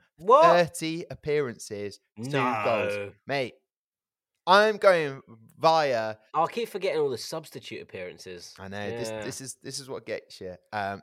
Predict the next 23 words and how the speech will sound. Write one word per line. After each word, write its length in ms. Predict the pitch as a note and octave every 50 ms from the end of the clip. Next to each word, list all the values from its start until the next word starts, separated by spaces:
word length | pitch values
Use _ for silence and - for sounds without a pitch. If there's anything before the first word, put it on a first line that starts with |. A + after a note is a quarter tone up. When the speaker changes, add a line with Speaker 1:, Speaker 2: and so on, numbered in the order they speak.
| _ _
Speaker 2:
this 180 | D3 D3 - -
is 80 | C3
from 240 | - - A#2+ A2 B2
Wikipedia, 760 | D#3 D#3+ - - - - G#2 G2 G2 E2+ G2 G2 G2 F#2+ F#2 - _ _ _ _ _
so 400 | - - G#2 F#2 F#2 F#2 F#2 - _ -
if 140 | C#3 -
it's 120 | - - -
not 220 | E3 D#3+ - -
correct, 480 | - G2 F2 F2 F2 - - _ - - _ _ _ _ -
I 120 | F2+ F2
am 100 | F2 F2+
going 300 | - G#2+ G2+ G2+ G2 F#2+
by 260 | - F#2 F#2 F2+ F#2
what 240 | F2 G2 G2 - -
I 20 |
see 360 | F2+ - - F#2+ F2 E2+ F2 -
in 60 | - _
front 180 | - - -
of 60 | -
me. 160 | F2 E2 D#2+ - _ _ -
Steve, 420 | - - B3+ A#3 F3+ A#2 F#2 -
guess 260 | - G#3+ E3+ - -
what? 280 | - E3+ D#3+ C3+ F2+ -